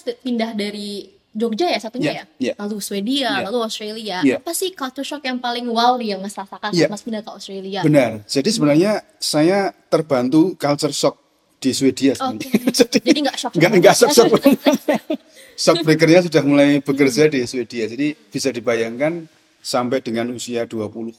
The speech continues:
Speaker 2: lima lah ya, kita langsung dicabut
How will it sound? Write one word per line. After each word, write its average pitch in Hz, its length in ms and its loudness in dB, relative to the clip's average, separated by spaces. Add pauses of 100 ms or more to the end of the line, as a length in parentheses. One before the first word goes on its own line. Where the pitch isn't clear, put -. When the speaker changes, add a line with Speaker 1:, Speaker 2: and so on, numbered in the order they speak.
(580)
Speaker 2:
lima 113 560 -4
lah 104 80 -4
ya, 104 240 -8
kita 120 400 -6 (400)
langsung 113 400 -6
dicabut 113 480 -4